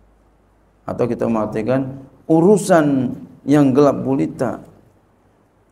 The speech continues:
Tatkala ini menjadi urusan yang gelap gulita, hmm, ra'aitul istighala, aku melihat, aku berpendapat,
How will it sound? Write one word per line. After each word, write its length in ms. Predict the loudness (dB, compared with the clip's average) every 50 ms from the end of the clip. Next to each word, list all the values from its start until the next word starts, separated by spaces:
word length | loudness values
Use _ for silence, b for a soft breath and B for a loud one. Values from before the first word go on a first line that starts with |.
| _ _ -4
Tatkala 400 | -4 -2 0 0 2 2 2 2
ini 240 | 2 4 4 4 4
menjadi 640 | 4 4 4 4 4 4 4 4 4 4 2 2
urusan 480 | 4 4 4 4 4 4 2 2 4 4
yang 160 | 4 4 4
gelap 320 | 4 4 4 4 2 0 -2
gulita, 560 | -2 -2 -4 -4 -4 -4 -4 -4 -4 -4 -8 -16 _ _ _ _ _ _ _ _
hmm, 240 | -16 -14 -14 -14 -16 -18 -20 _ _ _ _ _ _ _ _ _ _ _ _ _ _ _ _ _ _ _ _ _ _ _ _ -8
ra'aitul 800 | -4 -4 -4 -4 -4 -2 0 0 0 0 -2 -2 -2 -2 -4 -6
istighala, 1120 | -8 -8 -10 -12 -8 -4 -4 -2 -2 -2 -2 -2 -2 -2 -2 -4 -4 -4 -6 -6 -8 -12 -14 -18 -18 -18
aku 240 | -18 -10 -6 -4 -2
melihat, 480 | -2 -2 -2 -2 -4 -6 -6 -10 -12 -14 -16 _ _ _ _ _ _ _ _ _ _ _ _ _ _ _ _ _ _ _ _ _ _ _ _ _ -12
aku 240 | -12 -8 -6 -4
berpendapat, 720 | -2 -2 -2 -2 -2 -2 -2 0 0 0 -2 -4 -6 -8